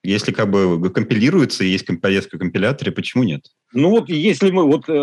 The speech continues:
Speaker 2: Антона Полухина послушаем, как там, что там происходит на их встречах, да, когда там аргументы, что чар там, а у нас девять бит,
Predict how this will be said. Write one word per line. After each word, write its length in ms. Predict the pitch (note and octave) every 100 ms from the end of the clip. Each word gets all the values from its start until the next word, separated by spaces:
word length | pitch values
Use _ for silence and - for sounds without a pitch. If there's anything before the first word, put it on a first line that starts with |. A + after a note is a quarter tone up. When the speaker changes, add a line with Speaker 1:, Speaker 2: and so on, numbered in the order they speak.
| C#3+
Speaker 2:
Антона 440 | C#3+ D3+ F3+ D#3 C#3
Полухина 460 | E3 E3+ C3+ A#2+
послушаем, 540 | C#3 C3+ A3 G#3 C#3+ A2
как 200 | D3 -
там, 180 | A#2 A2+
что 180 | -
там 180 | - A#2
происходит 540 | C#3+ C#3 C3+ C#3+ G#2 F#2+
на 640 | A2+ A2+ G#2+ G2+ G2 F#2+ - _ -
их 160 | C#3
встречах, 500 | - F3 B3 - G2
да, 240 | F2+ F3 - _ -
когда 260 | C3 E3+
там 320 | D3 C#3+ C3+ - _
аргументы, 600 | B2+ B2+ E3 F3 D3 -
что 160 | - C3
чар 320 | A#2 F#3 B2
там, 240 | - G2 D3+
а 120 | D#3
у 60 | G3
нас 240 | C4 F3+
девять 400 | C#3 E3+ C#3 B2
бит, 340 | G#2+ A#2 G2